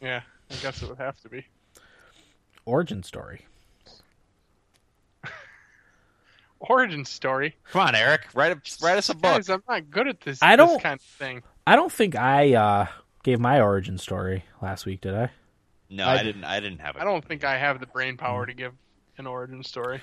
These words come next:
Speaker 3: That's
Speaker 2: My
Speaker 3: tough to come up with on the spot.
Speaker 2: Mine would just be that I, I, wor-, I worked a bunch of crappy jobs for crappy bosses, and I got tired of,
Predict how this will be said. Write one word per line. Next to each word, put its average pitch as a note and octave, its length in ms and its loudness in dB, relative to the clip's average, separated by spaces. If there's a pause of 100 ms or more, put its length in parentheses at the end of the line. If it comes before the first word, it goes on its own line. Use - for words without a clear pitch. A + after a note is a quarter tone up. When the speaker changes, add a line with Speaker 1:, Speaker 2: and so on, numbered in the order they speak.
(100)
Speaker 3:
That's G#2 100 -8
Speaker 2:
My D3+ 80 0
Speaker 3:
tough - 200 -10
to - 80 -20
come D#2 180 -18
up C#2+ 140 -14
with D2 180 -18
on C#2 100 -16
the C#2 80 -20
spot. C#2+ 480 -8
Speaker 2:
Mine F3+ 320 2
would F#3 100 4
just C#3 240 0
be C3 160 2
that A#2+ 160 6
I, A2+ 100 6 (140)
I, A#2 160 2
wor-, A#2+ 240 -2
I A#2 140 -2
worked A#2 280 -2
a A2+ 40 2
bunch A2+ 240 -2
of A2+ 80 -6
crappy A2+ 360 2
jobs G2 460 0
for G2 120 -8
crappy A2 360 0
bosses, G2 480 -2
and G2+ 80 -4
I G2 80 -2
got G2+ 220 -2
tired G#2+ 280 2
of, F#2+ 240 -4